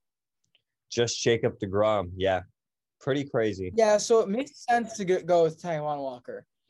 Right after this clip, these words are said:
Speaker 2: Like, if the guy is gonna, if the guy is going to step out and he was the only guy from that team, you shouldn't have to replace him with a guy from that team. However, if it's a close, if it's a close option, like, if it can be justified, why not?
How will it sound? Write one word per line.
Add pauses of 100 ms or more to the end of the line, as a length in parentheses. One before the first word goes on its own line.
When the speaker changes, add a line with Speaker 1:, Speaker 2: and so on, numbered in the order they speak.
(160)
Speaker 2:
Like, (200)
if
the
guy
is
gonna, (120)
if
the
guy
is
going
to (420)
step
out (280)
and
he
was
the
only
guy
from
that
team, (300)
you
shouldn't
have
to
replace
him
with
a
guy
from
that
team. (300)
However, (260)
if
it's
a
close, (360)
if
it's
a
close
option,
like,
if
it
can
be
justified,
why
not?